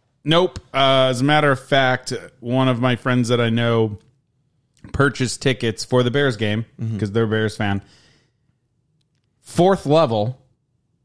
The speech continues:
Speaker 1: six hundred dollars a
Speaker 2: Each?
Speaker 1: seat. Yes.
Speaker 2: Wow.
Speaker 1: Each. And that's fourth level. That's
Speaker 2: Yeah.
Speaker 1: nose, nosebleed.
Speaker 2: Yeah, that's just to get in the door.
Speaker 1: That's
Speaker 2: Slap
Speaker 1: the
Speaker 2: in the back wall.
Speaker 1: Yeah, six hundred bucks.
Speaker 2: Yeah. Yeah.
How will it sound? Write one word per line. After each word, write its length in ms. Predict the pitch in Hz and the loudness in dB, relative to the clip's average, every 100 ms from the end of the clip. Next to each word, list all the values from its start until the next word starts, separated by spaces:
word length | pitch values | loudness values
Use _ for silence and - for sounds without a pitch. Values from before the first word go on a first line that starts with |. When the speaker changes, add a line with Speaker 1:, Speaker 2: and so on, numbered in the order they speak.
| _ _ | _ _
Speaker 1:
six 540 | - - - - - | -10 -4 -4 -4 -6
hundred 540 | - 151 156 135 131 110 | -4 0 0 2 0 2
dollars 600 | 113 120 110 98 95 104 | 2 2 0 -2 -4 -6
a 120 | 117 | -2
Speaker 2:
Each? 260 | 131 120 | 0 0
Speaker 1:
seat. 240 | 101 - - _ | -2 -6 -12 _
Yes. 680 | 113 143 160 - - - - _ _ _ _ _ _ | -2 2 2 -2 -12 -16 -20 _ _ _ _ _ _
Speaker 2:
Wow. 300 | 67 65 - - _ _ | -10 -8 -10 -20 _ _
Speaker 1:
Each. 480 | 147 135 - - - _ _ _ _ _ _ - | 0 0 -2 -10 -12 _ _ _ _ _ _ -4
And 240 | 151 139 | 0 2
that's 220 | 143 156 | 2 0
fourth 480 | - - 233 254 254 | -4 -2 2 4 2
level. 340 | 165 202 160 117 | 0 2 2 0
That's 200 | 143 143 | 0 0
Speaker 2:
Yeah. 140 | 175 | 0
Speaker 1:
nose, 640 | 139 151 175 202 202 180 147 | 2 4 4 4 2 0 0
nosebleed. 680 | 156 160 147 127 160 160 127 | 0 2 0 0 0 2 2
Speaker 2:
Yeah, 100 | 117 | 0
that's 160 | 120 - | -2 -4
just 180 | 135 | -6
to 40 | 123 | -4
get 100 | 120 | -4
in 60 | |
the 80 | 123 | -4
door. 220 | 120 123 | -2 -2
Speaker 1:
That's 100 | 95 | -2
Speaker 2:
Slap 220 | 127 131 117 | 0 0 0
Speaker 1:
the 60 | |
Speaker 2:
in 40 | 117 | -4
the 60 | |
back 240 | 104 107 107 | -2 -4 -2
wall. 160 | 107 | -2
Speaker 1:
Yeah, 180 | 156 196 - | 0 0 -2
six 200 | - 143 | -6 -2
hundred 180 | 170 160 | 0 0
bucks. 340 | 156 160 - - | 0 -2 -4 -10
Speaker 2:
Yeah. 200 | 101 92 - _ | -8 -8 -12 _
Yeah. 220 | 170 135 | -4 0